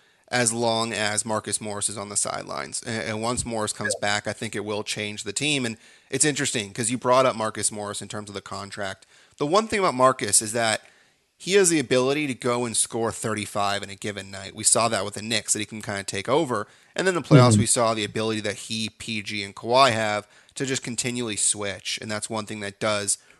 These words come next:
Speaker 1: really help defensively, is his ability to switch. With Kennard, I just a-, am not entirely sure. He's still really young. So there is some room to grow for sure. And the injury history is a little concerning, but yes, there is room to grow.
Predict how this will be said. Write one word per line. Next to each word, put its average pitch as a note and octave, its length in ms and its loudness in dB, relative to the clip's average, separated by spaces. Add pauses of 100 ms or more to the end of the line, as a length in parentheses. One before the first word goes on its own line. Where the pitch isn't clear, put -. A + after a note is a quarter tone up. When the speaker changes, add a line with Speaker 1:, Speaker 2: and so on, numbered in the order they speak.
Speaker 1:
really C3+ 320 4
help G#2+ 220 0
defensively, G2+ 680 0
is G#2 120 -2
his G#2+ 120 -6
ability G#2+ 460 -2
to F#2+ 80 -6
switch. G2 500 -2 (340)
With C#3+ 180 -2
Kennard, C#3+ 720 4 (640)
I C#3+ 100 2
just D#3+ 360 2 (360)
a-, C#3+ 240 2
am C3 160 6
not C3+ 220 4
entirely C3 480 0
sure. D3 220 0
He's E3 140 0
still G3+ 200 6
really A#2+ 260 4
young. - 340 -10 (300)
So A2+ 580 2
there B2 220 4
is C3+ 240 2
some A2+ 220 2
room A2 240 -4
to G#2 100 -6
grow G#2 320 -4
for A2 180 -6
sure. C#3 360 8
And G#2 180 -8 (240)
the B2 160 0
injury D3 260 2
history C3+ 260 2
is A#2 60 0
a A2+ 40 0
little A2 160 2
concerning, G#2 600 0
but A2+ 220 0 (380)
yes, C#3 400 2
there B2 140 2
is C3 260 -2
room A2 260 -4
to G#2+ 100 -6
grow. G#2 340 -6